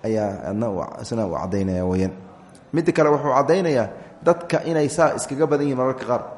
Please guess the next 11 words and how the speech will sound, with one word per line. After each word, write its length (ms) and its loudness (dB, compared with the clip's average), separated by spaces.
Hadda 160 0
qolyahan 320 2
walaalin 300 0
tabliiqa 380 -2
ayaa 160 -2
mararka 260 -4
qaar 140 0
inta 140 -4
istaaganaya 440 -2
waxay 180 -2
dhahaan, 220 -2